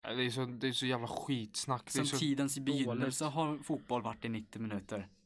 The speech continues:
Speaker 1: Ja, det har inte varit något annat.
Speaker 2: Och bara för folk inte orkar kolla hela matcherna. Ja,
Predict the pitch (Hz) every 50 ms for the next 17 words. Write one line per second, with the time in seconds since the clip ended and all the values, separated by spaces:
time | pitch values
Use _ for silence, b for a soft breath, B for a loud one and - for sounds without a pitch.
0 | _ _ _ _ _ _ _ _ _ _ - 160 156 147 131 117 - - - -
1 | - 156 131 135 131 135 123 120 123 - - 160 - 180 151 117 104 107 - -
2 | 135 120 147 139 120 120 - 151 156 143 120 107 - 120 107 107 104 101 104 107
3 | 104 - - 135 110 95 98 113 139 151 147 - - 160 143 113 110 113 117 -
4 | - - - 120 120 131 131 - b b b b b b _ _ _ _ _ _
5 | _ _ _ _ _ - 127 139 147 156 - -